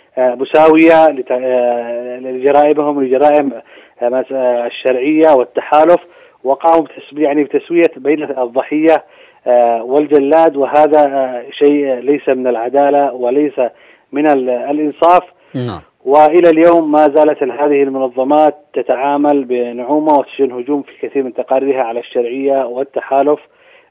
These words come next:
Speaker 1: رغم أنها ال-، ال-، الميليشيات هي جماعة وعصابة م-،
Speaker 2: نعم،
Speaker 1: متمردة
Speaker 2: نعم.
Speaker 1: على الشرعية المحلية وعلى قرارات
Speaker 2: نعم.
Speaker 1: مجلس الأمن وعلى الشرعية الدولية.
Speaker 2: كيف بدورنا، ما هو الدور المعول علينا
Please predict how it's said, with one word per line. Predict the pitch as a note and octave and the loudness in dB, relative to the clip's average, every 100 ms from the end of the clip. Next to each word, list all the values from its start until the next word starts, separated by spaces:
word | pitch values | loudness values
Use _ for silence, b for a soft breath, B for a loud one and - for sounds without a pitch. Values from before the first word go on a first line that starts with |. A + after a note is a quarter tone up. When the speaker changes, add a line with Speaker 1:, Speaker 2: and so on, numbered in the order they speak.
| - | -4
Speaker 1:
رغم | C3 C#3 C3+ | 0 0 -2
أنها | C3+ C3+ C#3 C#3 | -4 0 2 2
ال-، | B2 B2 | 2 -2
ال-، | B2 A#2 | -4 -6
الميليشيات | A#2+ A#2+ B2 C3+ C3+ - D3 D3+ C3+ B2+ | -10 -10 -8 -8 -8 -2 2 2 2 -4
هي | A#2+ A#2 A#2+ C#3+ C#3 C3 | -8 -8 -2 2 2 2
جماعة | B2+ C3 C3 C#3 | 0 -2 -2 -2
وعصابة | B2 A2+ - C#3+ C3 B2 | -2 -4 -2 0 0 -2
م-، | A#2 A#2 - b - | -8 -16 -18 b -6
Speaker 2:
نعم، | C#3+ A#2 | -2 0
Speaker 1:
متمردة | D3+ D#3+ D#3 D3+ D3+ | 0 2 2 2 0
Speaker 2:
نعم. | B2+ | 0
Speaker 1:
على | C3+ | -2
الشرعية | - C3+ B2+ D3 C#3 - B2+ | -2 -4 -2 0 0 -2 -4
المحلية | A#2 B2 D3 E3 E3 E3+ E3+ | -4 -4 -6 -4 -4 -4 0
وعلى | D#3 C3 C3+ C3+ | 0 0 0 -2
قرارات | C3 B2 C3+ G2+ | -2 -2 -2 -2
Speaker 2:
نعم. | A#2+ A#2 A2+ b b b | -4 -6 -12 b b b
Speaker 1:
مجلس | B2+ C#3 B2+ - | -4 -4 -4 -6
الأمن | A#2 C#3 E3+ D3 | -6 -2 -2 -2
وعلى | A#2+ C3 C3+ C3 | -2 0 0 0
الشرعية | A#2+ - A#2+ A#2+ B2+ B2+ | -6 -8 -8 -6 -6 -6
الدولية. | - B2 A2 | -8 -10 -10
Speaker 2:
كيف | D#3 - G#3+ G#3+ F3+ | -4 0 2 2 2
بدورنا، | E3 E3+ F#3+ F3 D3+ C3 C3 | 0 2 4 4 2 2 0
ما | B2+ C#3+ D3 F3 | -6 -10 -2 0
هو | F3+ | 2
الدور | F3 D#3 F#3 E3+ | 0 2 2 2
المعول | D3+ D3 E3 D3+ | 0 0 0 2
علينا | C#3 D#3 E3+ E3 | 4 2 2 0